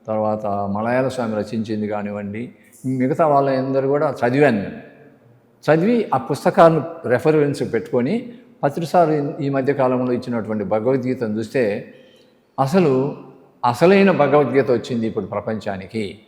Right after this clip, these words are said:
అని తెలిసిందనమాట. అంటే ప్రతి పదానికి ఆడ అర్థం ఉంది, దాని గురించి అంతకుముందు పూర్వం జరిగిన వ్యాఖ్యానం ఏ విధంగా ఉంది, ఇప్పుడు మనం ఇచ్చేది ఎలా ఉంది అని చెప్పేసి చూస్తే అది లో-, లోతుల్లోకి వెళ్ళింది.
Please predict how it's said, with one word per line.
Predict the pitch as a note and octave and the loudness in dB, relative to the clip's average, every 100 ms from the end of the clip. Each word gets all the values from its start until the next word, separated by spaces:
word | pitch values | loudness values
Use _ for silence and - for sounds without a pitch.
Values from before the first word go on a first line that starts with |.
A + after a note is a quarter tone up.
| _ _ _ A#2+ | _ _ _ -4
అని | B2+ | -2
తెలిసిందనమాట. | A2 G2 A2+ G2 G2 F#2+ A2 | -2 -2 -6 -6 -6 -8 -6
అంటే | B2 G#3+ D3+ F#3+ - - - - _ _ _ _ | -2 4 4 2 -4 -16 -20 -20 _ _ _ _
ప్రతి | B2+ B2 F#3 - - - | 2 4 2 -2 -6 2
పదానికి | A#2+ D3+ F#3+ G#3 G#3 D3+ A2 | 6 8 6 6 4 2 2
ఆడ | A2 | 2
అర్థం | G#2+ A2+ D#3 D3 | 2 2 0 -2
ఉంది, | C#3+ D3 F#3 F#3 - - - | -2 0 2 0 -2 -16 -4
దాని | B2+ C3+ | 0 2
గురించి | C3 C#3+ D3 D#3 | 2 -2 0 -4
అంతకుముందు | D3+ B2+ C3 C3+ D#3 | -2 -4 -2 -2 -2
పూర్వం | E3 E3 E3 D3+ C#3+ | -2 2 4 2 2
జరిగిన | B2 B2+ B2+ A#2+ | 2 2 2 0
వ్యాఖ్యానం | A2+ C3 - D#3 D3 | 0 0 0 0 2
ఏ | C3+ | 2
విధంగా | B2 A2+ A2+ | 2 0 -2
ఉంది, | G#2+ A2 F3+ - - - | -4 -2 -2 -4 -14 -6
ఇప్పుడు | C#3 D3 | -2 0
మనం | C3+ D3+ F3+ | 2 2 0
ఇచ్చేది | E3+ E3 C#3+ | 0 0 2
ఎలా | B2+ | 2
ఉంది | A#2+ A#2+ A#2+ | 2 0 -2
అని | A#2 | -2
చెప్పేసి | A2+ B2 A2+ | -4 -6 -8
చూస్తే | B2+ - D3+ B2 - - - | -6 0 2 2 -2 -10 -6
అది | B2 A#2+ | -2 2
లో-, | B2 C#3+ | 4 4
లోతుల్లోకి | D3 D3+ D#3 D3+ D#3 C3 | 4 2 0 2 2 2
వెళ్ళింది. | B2 C#3 A#2+ C#3 A3 | 2 0 0 0 -2